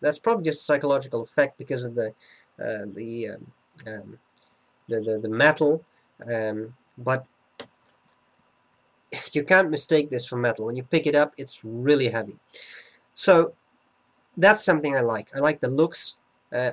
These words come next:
I like the feel. The metal is, uh, the, you know, the stainless steel. It's, it's, it's very smooth. It's very pleasant to the touch. Uh, it feels very, very smooth. I really like that. I like that shiny clip. Uh, I, you know, it, it, it has a lot of very cool features.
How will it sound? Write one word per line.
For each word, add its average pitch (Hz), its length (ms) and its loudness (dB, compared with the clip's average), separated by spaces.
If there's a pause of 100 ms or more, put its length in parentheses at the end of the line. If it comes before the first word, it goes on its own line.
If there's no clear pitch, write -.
I - 80 2
like 175 240 2
the 127 80 -10
feel. 143 420 -2
The 135 80 -4
metal 135 460 0
is, 120 220 -4
uh, 113 160 -10
the, 117 100 -10
you 127 80 -6
know, 120 140 -2
the 117 60 -14
stainless 139 420 -2
steel. 131 300 -6
It's, 123 200 -10
it's, - 200 -14
it's 123 160 -14
very 160 240 2
smooth. 135 540 -4
It's 127 120 -16
very 151 140 0
pleasant 143 380 -2
to 143 80 -6
the 120 120 -6
touch. 117 440 -4 (380)
Uh, 110 60 -8
it 101 100 -10
feels 165 320 -2 (260)
very, 165 600 4
very 143 380 4
smooth. 117 460 -6 (380)
I 135 60 -2
really 175 260 4
like 127 260 2
that. 104 180 -8 (100)
I 131 80 -4
like 165 260 0
that 135 140 -6
shiny 165 400 2
clip. 165 380 0 (400)
Uh, 123 260 -2
I, 131 80 -4
you 147 200 0
know, 143 140 4
it, 147 140 -2
it, 147 220 -6
it 147 80 -8
has 147 220 -2
a 151 40 -2
lot 160 160 2
of 156 120 -2
very 151 260 0
cool 131 300 -4
features. - 520 -14